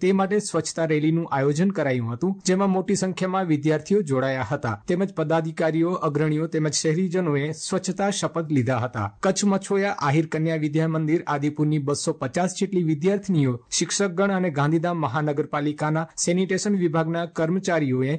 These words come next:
સાથે મળીને સ્વચ્છતા રેલી યોજી હતી, તો ગાંધીધામ મહાનગરપાલિકાના સફાઈ મિત્રો માટે ટાઉન હોલ ખાતે આરોગ્ય શિબિર યોજાઈ હતી. અંજાર નગરપાલિકા દ્વારા સ્વચ્છતા અંગે લોકોમાં જાગૃતતા આવે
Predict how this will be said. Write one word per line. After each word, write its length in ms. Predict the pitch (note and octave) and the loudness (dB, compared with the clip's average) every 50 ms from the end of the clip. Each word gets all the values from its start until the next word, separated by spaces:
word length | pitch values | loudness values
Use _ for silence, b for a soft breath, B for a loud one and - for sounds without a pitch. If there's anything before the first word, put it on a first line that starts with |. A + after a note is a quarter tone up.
| D#3 - | -4 -4
સાથે 340 | - - F3 F3 F3 G3+ G3 | -2 0 0 0 2 2 2
મળીને 340 | G3 G3 G3 G3+ G3 G#3+ | 2 2 2 2 0 0
સ્વચ્છતા 480 | G#3 G#3 - F3+ E3+ - - - E3 E3 | -2 0 -2 -2 -2 -2 -4 -2 -2 0
રેલી 320 | E3 D#3+ C#3+ C#3+ D3+ D3 | 2 2 2 2 2 2
યોજી 320 | C3 B2 B2 A#2 A#2+ A#2+ A2+ | 2 0 0 0 0 0 0
હતી, 240 | A#2+ - - G#3 G#3 G#3 - | 0 0 0 0 -2 0 0
તો 100 | - F#3+ | -2 0
ગાંધીધામ 480 | D#3+ D3+ D3+ E3 F#3+ F#3+ F3+ F#3+ F#3+ F#3+ F#3 | 2 2 2 2 2 2 2 2 2 2 2
મહાનગરપાલિકાના 840 | E3 E3 F3 F3 E3+ E3 F3 E3+ E3+ E3 E3 E3 E3 E3+ E3+ F3 F3+ | 2 2 2 2 0 0 0 0 0 0 0 0 0 -2 -2 0 -2
સફાઈ 440 | F3+ F3 - D#3 - - D#3+ D3+ D3+ D3+ | -2 -2 -4 -2 0 0 0 2 2 0
મિત્રો 260 | D3+ D3+ D#3 D#3 D3+ | -2 0 0 0 0
માટે 280 | D3+ E3 F3+ - D3 C3+ | 0 0 0 0 -2 -4
ટાઉન 400 | C3 - - E3 F3+ F#3+ G3 G3 | -4 -2 0 0 2 4 4 2
હોલ 120 | G3+ G3+ G3+ | 2 2 0
ખાતે 320 | - E3 F3 E3+ F#3+ F#3+ G3 F#3+ | 0 -2 -2 0 0 0 0 0
આરોગ્ય 400 | - D3+ D#3 D#3 E3 D#3 D#3+ F#3 | 0 0 2 2 2 2 0 0
શિબિર 420 | F#3+ - - D#3 D3 D#3+ G3 F#3+ - | 0 0 0 0 2 2 0 0 2
યોજાઈ 400 | C#3+ C#3 C3 C3 C3 C3 B2 C3+ | 2 2 2 2 2 2 0 0
હતી. 220 | C#3+ - A#2 A2 G#2 G#2+ - - | 0 0 0 0 -2 -2 -4 0
અંજાર 320 | C#3+ D#3 E3 E3+ G3 F#3+ | 2 2 4 4 4 4
નગરપાલિકા 540 | F#3+ F#3+ F#3 F#3+ F#3+ F#3+ F3+ F#3 F3 G3 F3+ | 2 2 0 0 0 -2 -2 0 -2 -2 0
દ્વારા 280 | F3 F3 F3+ F3+ F#3 G3 | 0 0 2 2 2 0
સ્વચ્છતા 500 | F#3+ - F3 D#3+ - - D3+ - D#3+ D#3+ | 0 0 -2 -2 -2 -4 -4 -2 -2 0
અંગે 260 | D#3 D#3+ D#3+ E3+ E3+ | 0 2 2 4 4
લોકોમાં 500 | D#3+ C#3+ C#3 C3+ D3+ D3 D3 D3+ D3 B2+ C3 | 4 4 2 0 -2 -2 -2 -2 -2 0 0
જાગૃતતા 600 | C3 C3 B2 D#3 F3+ G3+ G3 - - F3+ D3+ A#2+ A#2+ | -2 0 0 0 0 0 -2 -2 0 0 0 0 0
આવે 160 | B2 C3 D3+ | 0 0 -2